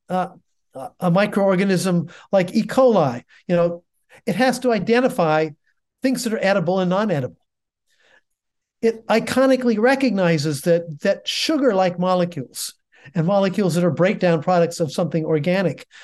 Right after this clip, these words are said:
um, might, in fact, be a food source.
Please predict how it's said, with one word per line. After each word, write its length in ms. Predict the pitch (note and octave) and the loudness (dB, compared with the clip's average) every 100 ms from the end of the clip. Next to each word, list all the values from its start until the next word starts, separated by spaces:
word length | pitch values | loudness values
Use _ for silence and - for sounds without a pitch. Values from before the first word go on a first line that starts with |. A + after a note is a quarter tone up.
| - | -6
um, 300 | F#3 F3 F3 - | 0 0 0 -4
might, 320 | E3 G#3 C#4 C#4 | 0 2 2 0
in 140 | A#3 | -2
fact, 340 | A#3+ A3 G3+ E3+ C3+ B2 _ _ _ | 0 0 -2 -4 -8 -8 _ _ _
be 420 | G#3+ B3 A#3 A#3 - | 0 2 0 -4 -6
a 60 | F3+ | -4
food 300 | - E4+ E4+ | 0 0 0
source. 480 | - - - - | -2 -4 -6 -10